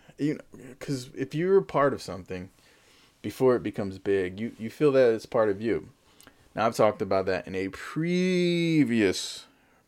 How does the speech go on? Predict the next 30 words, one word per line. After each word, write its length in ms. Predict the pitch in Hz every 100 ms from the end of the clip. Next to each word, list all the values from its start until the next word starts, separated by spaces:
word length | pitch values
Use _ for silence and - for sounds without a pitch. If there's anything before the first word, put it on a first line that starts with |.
| _
previous, 640 | - 156 147 113 95 92
previous, 640 | _ - 107 95 95 95 -
previous 640 | - - 123 127 107 90 -
episode. 520 | 87 - - - - - - - _
So 180 | - 95
I'm 460 | - 117 110 98 95
not 400 | 113 135 - 104
going 220 | 98 98
to 100 | 101
talk 240 | 95 90 92
about 240 | 85 85
that 160 | 82 73
now. 280 | 147 - - _ _ _ _ _ _ _ _ _ _ - - -
What 100 | 139
I'm 140 | 196 214
gonna 160 | 156
say 160 | 139 117
is 120 | 110
I 80 | 123
came 200 | 131 117
to 120 | 113
the 60 | 107
realization, 720 | 104 95 107 - 90 92 - _ _ _ _ -
no 180 | 117
matter 380 | 143 208 190 175
what 400 | 127 120 170 -
happens 640 | - 127 123 - 123 117 -
to 160 | 92
a 60 | 90
character, 880 | - 117 113 - 113 110 107 110